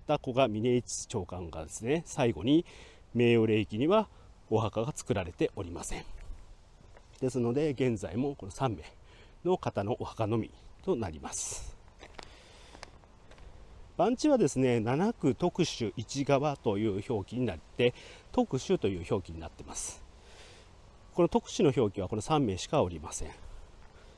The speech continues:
そして、東-、東郷家がですね、一番、山本家が二番、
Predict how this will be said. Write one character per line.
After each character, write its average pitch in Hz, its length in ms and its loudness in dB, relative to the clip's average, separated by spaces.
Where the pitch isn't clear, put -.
そ 185 140 0
し - 80 -10
て、 247 240 8
東-、 214 400 6
東 202 220 8
郷 214 200 8
家 113 120 2
が 78 120 -4
で 71 40 -12
す - 80 -12
ね、 151 160 4
一 120 220 -4
番、 80 160 -4
山 131 220 4
本 127 280 2
家 170 120 0
が 196 160 0
二 123 160 -2
番、 85 200 -4